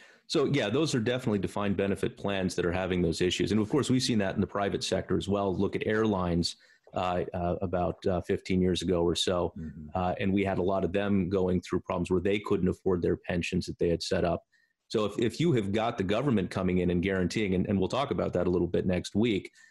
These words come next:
Speaker 1: uh, because that does create a whole new set of problems that, that can arise when dealing with dividing those defined benefit plans. But, uh, the government does actually step in sometimes, and they, uh, the federal government will say, "We're going to guarantee some part of it, not all of it,"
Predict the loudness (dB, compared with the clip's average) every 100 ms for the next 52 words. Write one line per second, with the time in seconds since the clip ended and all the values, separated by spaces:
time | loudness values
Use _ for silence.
0 | _ _ -4 -2 -2 -2 0 0 -2 -2
1 | 0 0 0 2 2 4 4 2 0 -6
2 | _ _ -4 -2 -2 -4 -4 -2 2 2
3 | 2 2 0 0 0 -4 -2 0 2 0
4 | 0 0 0 2 2 2 2 0 0 -2
5 | -2 0 2 2 0 -2 -2 0 0 0
6 | -2 -6 -4 -2 -2 -2 -10 _ _ -4
7 | -4 -2 0 0 -2 -2 0 0 0 0
8 | 0 0 -2 -2 -2 0 0 0 -2 -2
9 | -2 -2 0 0 0 -2 -4 -2 -2 0
10 | 0 0 0 0 0 -2 0 -2 -2 _
11 | _ -2 0 2 0 0 2 0 2 0
12 | 2 0 0 0 -2 -4 -2 -2 0 0
13 | 0 0 0 0 0